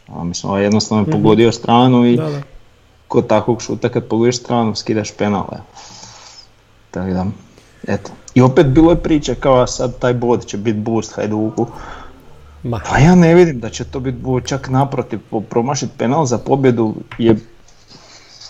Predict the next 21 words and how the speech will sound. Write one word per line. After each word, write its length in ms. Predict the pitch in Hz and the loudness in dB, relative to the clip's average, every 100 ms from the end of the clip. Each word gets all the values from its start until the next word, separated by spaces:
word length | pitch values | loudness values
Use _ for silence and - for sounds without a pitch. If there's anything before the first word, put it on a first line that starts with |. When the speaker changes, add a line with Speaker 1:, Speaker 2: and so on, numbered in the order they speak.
| - _ | -20 _
Speaker 1:
puno 240 | 127 131 | -2 0
manji 300 | 120 123 127 | 2 2 0
boost 420 | 107 117 123 110 98 | 0 0 0 0 -6
nego, 560 | 95 95 101 101 92 - - - - - | -6 -2 2 2 0 -6 -16 -20 -20 -8
ono, 260 | 113 110 - 127 | -2 -2 -2 0
to 100 | 117 | 2
jest 240 | - - | 2 -4
degradacija, 880 | - 107 113 110 110 113 113 - 92 | -6 -4 -2 -2 0 -2 -2 -4 -4
ne 160 | 92 151 | -4 -4
boost. 440 | 143 92 143 139 | -4 -2 -2 -2
Speaker 2:
Mhm. 100 | 151 - - - - - - - | -8 -12 -18 -18 -20 -20 -20 -10
Speaker 1:
Evo. 280 | 82 87 - - - - - _ _ _ _ _ - - _ _ _ - - - - - | -8 -8 -10 -20 -20 -20 -20 _ _ _ _ _ -20 -20 _ _ _ -20 -20 -20 -20 -16
Tak 240 | 101 95 | -12 -10
da, 160 | 92 92 | -10 -10
ono. 260 | 92 92 92 - - - - | -8 -10 -12 -16 -20 -18 -12
Speaker 2:
Da. 280 | 147 139 135 127 - - - - - - _ _ - | -8 -6 -6 -8 -10 -14 -20 -20 -20 -20 _ _ 0
E, 220 | 151 151 - - - - - | 4 4 2 -16 -20 -16 -12
nakon 420 | 165 165 165 147 | -2 0 2 0
toga 280 | 180 170 151 | 2 4 2
smo 180 | 160 | 4
odigrali 560 | 165 170 156 143 135 131 | 4 4 6 6 6 2